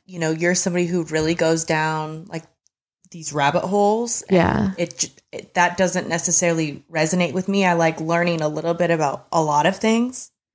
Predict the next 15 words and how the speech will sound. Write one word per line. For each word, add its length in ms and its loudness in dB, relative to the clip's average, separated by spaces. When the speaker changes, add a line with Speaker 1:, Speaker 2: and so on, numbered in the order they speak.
Speaker 1:
Um, 440 -6
but 140 0
off, 640 -2
there 140 4
were, 280 -2
there 220 4
have 140 -2
been 100 -4
times 260 -2
where 100 -10
I'm 80 -14
like, 280 -12
"Should 220 0
I, 320 2
like, 320 0